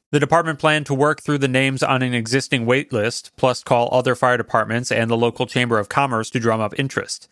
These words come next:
But in the meantime, at least one person unrelated to the fire department posted to Facebook, saying that anyone who wanted a vaccine should swing by the fire station and spread the word. By the time firefighters made it back to the station,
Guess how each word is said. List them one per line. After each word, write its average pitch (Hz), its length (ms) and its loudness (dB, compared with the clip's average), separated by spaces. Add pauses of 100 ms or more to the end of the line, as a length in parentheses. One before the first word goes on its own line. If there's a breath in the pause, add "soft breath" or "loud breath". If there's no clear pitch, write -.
(140)
But 135 200 2
in 143 140 0
the 135 60 0
meantime, 135 580 0
at - 180 0
least 127 240 -4
one 127 180 0
person 123 340 -2
unrelated 131 580 0
to 117 80 -2
the 104 100 0
fire 107 220 0
department 113 460 -2
posted 107 400 -4
to 113 60 0
Facebook, - 520 -2 (160 soft breath)
saying 135 300 0
that 117 160 2
anyone 131 420 0
who 110 120 -2
wanted 104 260 0
a 101 60 2
vaccine 104 520 -2
should 123 320 0
swing 120 220 0
by 110 140 2
the 104 80 -6
fire 131 280 2
station - 560 -8 (160 soft breath)
and 113 220 0
spread 107 260 0
the 104 80 -2
word. 107 400 0 (140)
By 131 140 6
the 127 100 -4
time 143 240 0
firefighters 139 560 2
made 135 180 2
it 123 160 -2
back 127 340 0
to 196 160 0
the 147 120 -2
station, 110 580 -4